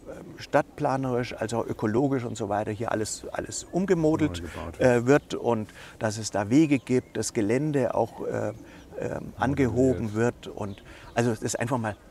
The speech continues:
Speaker 1: schön gemacht wird, ne?
Speaker 2: Mhm.
Speaker 1: Da sind dann auch Bänke und, und Sitzpoller und so weiter. Und, ich meine, so eine Bank kostet zweieinhalbtausend Euro netto,
Speaker 2: Mhm.
Speaker 1: äh,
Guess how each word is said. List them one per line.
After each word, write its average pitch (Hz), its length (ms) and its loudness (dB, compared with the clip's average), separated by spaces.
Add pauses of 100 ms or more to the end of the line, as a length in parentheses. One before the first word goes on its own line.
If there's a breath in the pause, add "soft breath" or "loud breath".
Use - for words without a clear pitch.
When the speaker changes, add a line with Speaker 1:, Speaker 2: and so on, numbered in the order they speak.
Speaker 1:
schön 117 400 4 (180)
gemacht 92 420 -4
wird, - 180 -12
ne? 98 60 -10
Speaker 2:
Mhm. 151 120 0
Speaker 1:
Da 117 140 0
sind 95 140 -8
dann 87 140 -6
auch - 100 -12
Bänke 110 600 2
und, - 240 -8
und 101 200 -12
Sitzpoller 98 720 -4
und 90 160 -8
so 82 160 -8
weiter. 101 240 -4
Und, 90 100 -8 (320 loud breath)
ich - 60 -20
meine, 87 100 -12
so 101 100 -6
eine 92 80 -4
Bank - 220 -4
kostet 95 300 -8
zweieinhalbtausend 92 680 -6
Euro 98 200 -6
netto, 123 400 -2
Speaker 2:
Mhm. 87 640 -8
Speaker 1:
äh, 113 60 -4